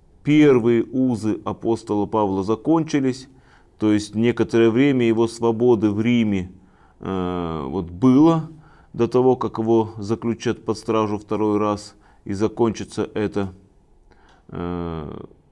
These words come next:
смертью апостола Павла. Так вот, во время своего второго, то есть во время освобождения после первых уз, апостол Павел, э, посылает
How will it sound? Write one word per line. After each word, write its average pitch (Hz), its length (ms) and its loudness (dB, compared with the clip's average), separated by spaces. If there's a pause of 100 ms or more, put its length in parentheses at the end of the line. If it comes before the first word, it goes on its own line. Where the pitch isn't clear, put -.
(720)
смертью 113 840 0
апостола 101 680 -4
Павла. 92 500 -2 (400)
Так 107 160 -6
вот, 127 180 4
во 127 60 2
время 131 320 2
своего 123 600 2 (280)
второго, 117 680 2 (440)
то 113 120 2
есть 110 100 2
во 120 80 0
время 123 240 4
освобождения 117 680 0
после 113 280 -4
первых 110 560 0
уз, 160 320 -2 (340)
апостол 127 580 0
Павел, 143 520 2 (400)
э, 98 400 -4 (100)
посылает 139 880 2